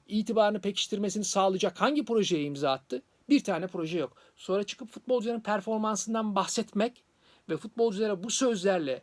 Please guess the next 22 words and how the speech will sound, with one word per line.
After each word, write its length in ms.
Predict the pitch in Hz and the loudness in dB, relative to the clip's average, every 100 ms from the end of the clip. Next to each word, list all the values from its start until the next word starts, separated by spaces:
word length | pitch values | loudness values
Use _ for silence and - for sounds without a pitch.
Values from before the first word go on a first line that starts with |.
| _ | _
seslenmek, 600 | - 175 - 175 233 - | -4 -2 -2 -4 -4 -4
ki 120 | 180 | 0
ben 140 | 196 | 0
futbolculara 460 | 190 - 202 185 190 | 0 -2 0 0 -2
çok 160 | 254 - | -4 -4
kızıyorum. 360 | 190 165 143 | -4 -2 -2
Özellikle 360 | 156 170 165 160 | -2 -2 -2 -4
de 100 | 156 | -4
belli 200 | 160 185 | -2 0
bazı 320 | 170 151 147 - - - | 0 0 -8 -12 -20 -14
futbolculara 600 | 185 170 151 139 170 - - - | -6 -2 0 0 0 -2 -12 -2
çok 180 | 247 - | 0 0
kızıyorum. 340 | 190 151 143 | -2 -2 -2
Eleştiriyi 380 | 151 165 - 196 | -2 -2 -4 -6
hak 180 | - - | -4 -4
etti-, 220 | 196 170 | -4 -4
hak 200 | 175 180 | -6 -6
ettiklerini 400 | 196 - 214 214 | -10 -6 -4 -4
düşünüyorum 340 | 185 170 226 | -4 -2 0
ama 140 | 233 151 - - | 0 -2 -10 -8
hiçbir 260 | 190 - | -4 0
insanın 420 | 302 254 170 156 | 0 0 0 -4